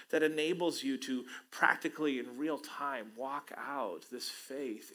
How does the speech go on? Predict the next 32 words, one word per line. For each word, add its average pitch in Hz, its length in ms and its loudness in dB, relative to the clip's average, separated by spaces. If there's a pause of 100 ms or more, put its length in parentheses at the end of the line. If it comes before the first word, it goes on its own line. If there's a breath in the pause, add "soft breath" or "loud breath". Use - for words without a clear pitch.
in 113 80 -14
a 107 60 -10
way 120 340 -10
that 107 220 -12
makes 104 280 -12
sense. - 800 -14 (2000)
And - 80 -12
so - 100 -6
Stephen, 143 460 -2
he 123 80 -8
was 120 140 -4
a 127 40 -8
man 139 340 0
full, 165 640 2 (500 loud breath)
full 175 500 0
of - 80 -4
faith, - 680 -6 (1400 soft breath)
but - 100 -4
he 151 60 2
was 143 120 0
a 143 40 -6
man 151 320 -2
who 147 160 -2
was 143 160 -2 (160)
full - 540 -8
of 160 100 -6
the 139 80 -14 (100)
Holy 135 240 -6
Spirit. - 720 -10 (1200)
And 143 100 -10
when 143 140 -8
I 135 80 -4